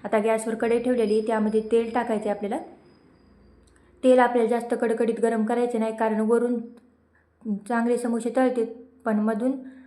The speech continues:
तळत नाहीत आणि पिटाळ पिटाळ लागतात, म्हणून आपल्याला थोडंसं मिडियम गरम झालं की त्यामध्ये समोसे टाकायचे तर आणि कमी गॅसवरच आपल्याला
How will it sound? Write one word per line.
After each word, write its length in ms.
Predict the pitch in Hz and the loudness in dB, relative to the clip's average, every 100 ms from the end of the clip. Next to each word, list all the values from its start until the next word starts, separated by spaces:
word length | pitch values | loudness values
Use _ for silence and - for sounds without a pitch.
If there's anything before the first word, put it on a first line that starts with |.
| _ _ - - | _ _ -12 -2
तळत 280 | 240 247 247 | 0 0 0
नाहीत 220 | 220 220 | 0 0
आणि 120 | 220 | -2
पिटाळ 300 | 214 240 233 | -2 -2 -2
पिटाळ 260 | 233 226 220 | 0 0 0
लागतात, 260 | 214 214 214 | 0 -2 -2
म्हणून 240 | 220 214 | 0 0
आपल्याला 300 | 208 220 208 220 | 0 -2 -4 -4
थोडंसं 260 | 233 233 233 | -4 -2 -2
मिडियम 340 | 233 233 220 | 0 0 0
गरम 240 | 226 226 220 | 0 0 0
झालं 220 | 233 233 | 0 -2
की 200 | 233 220 | -4 -4
त्यामध्ये 340 | 220 208 208 | -4 -2 -2
समोसे 340 | 214 220 220 226 | -2 -2 -2 -2
टाकायचे 440 | 226 220 220 220 | -4 -4 -4 -4
तर 140 | 214 226 - - - - | -4 -6 -10 -20 -20 -6
आणि 280 | 202 214 262 - - - | 0 0 -2 -8 -20 -2
कमी 200 | 240 240 | 2 4
गॅसवरच 380 | 233 233 240 240 | 4 2 2 0
आपल्याला 280 | 233 214 | 0 0